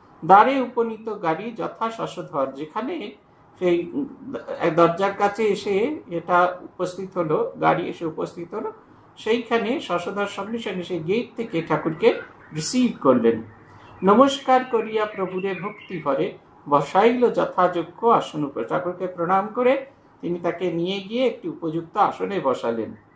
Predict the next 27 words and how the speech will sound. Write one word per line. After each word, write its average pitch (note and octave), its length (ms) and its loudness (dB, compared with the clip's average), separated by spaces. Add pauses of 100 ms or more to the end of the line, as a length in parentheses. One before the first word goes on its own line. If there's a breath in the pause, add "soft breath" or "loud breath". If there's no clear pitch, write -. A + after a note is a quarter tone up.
(1080)
উদিল B3+ 360 4
প্রভুর C4+ 600 2
অঙ্গে A3+ 420 2
আবেশের G#3 580 4
নেশা, F3 340 -6
ঠাকুর A3+ 280 -6
যে F#3 160 -2
মাত্র A#3+ 540 -2
বুঝ-, G3+ 440 -8 (100)
এসে E3+ 220 -4
বসেছেন, F#3+ 560 -4
সঙ্গে A3+ 360 -8
সঙ্গে F3+ 260 -8
তাকে F#3 280 -10
দেখা D#3+ 300 -4
মাত্র A#3 480 -2 (440)
ঠাকুর, F3 400 -4
ঠাকুরের F#3+ 420 2
আস্তে E3 300 -4
আস্তে A#3+ 420 -6 (440)
সেই D#3+ 120 -4
সমাধি G3 580 2
অবস্থা E3+ 460 0
আস্তে - 280 -2
আস্তে E3 260 -8
শুরু A#3+ 320 -2
হয়েছে। A#2+ 440 0